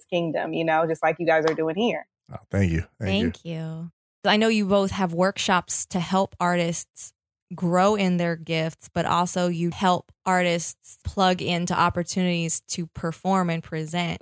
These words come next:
Speaker 3: What kind of experience have you had helping them along?
Speaker 1: So I'm really, really grateful to know so many talented artists, ridiculously talented. That's the reason, one of the reasons why I decided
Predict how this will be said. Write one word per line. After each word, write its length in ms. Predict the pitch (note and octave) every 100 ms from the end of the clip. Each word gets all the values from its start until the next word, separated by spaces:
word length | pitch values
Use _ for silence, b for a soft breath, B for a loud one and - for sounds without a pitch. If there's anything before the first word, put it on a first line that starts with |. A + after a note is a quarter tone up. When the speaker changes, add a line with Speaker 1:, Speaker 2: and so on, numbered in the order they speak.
| -
Speaker 3:
What 360 | F3 F#3 G3
kind 340 | - A#3 A#3 A3+
of 440 | G3+ F#3+ F3 E3+ F#3+
experience 680 | F#3 - F#3+ G3 G3+ F#3+
have 180 | G3+ F#3
you 140 | F3+ F3
had 440 | F3 F3 F#3+ F3+
helping 440 | F#3 F3 F#3+ F3
them 200 | E3 E3+
along? 400 | F3+ E3 D#3 D3+ D3+ _ _
Speaker 1:
So 320 | G#3+ F#3 F3+ F#3
I'm 220 | G#3 B3+
really, 260 | A#3 C#4+ B3+
really 300 | G#3+ G#3 F#3+
grateful 480 | F3 F3+ - F#3+
to 140 | F#3+ F3+
know 160 | E3+
so 240 | E3 F3+ E3
many 240 | F#3 F3
talented 480 | F#3 D#3 D#3 D#3 D#3+
artists, 400 | - - - - F3+
ridiculously 1000 | F#3 G#3 E3+ E3 D#3+ C3 E2 - - -
talented. 600 | - C2+ - - G2 - - _ _ -
That's 160 | G3+ -
the 80 |
reason, 400 | G#3 A3+ A3 F3+
one 180 | E3+ G3
of 100 | A3
the 80 | G3+
reasons 300 | G#3 G#3 F#3+ E3+
why 560 | F3 F3+ F#3+ G#3 G#3+ -
I 80 | F3
decided 480 | F3+ F3 F3 F#3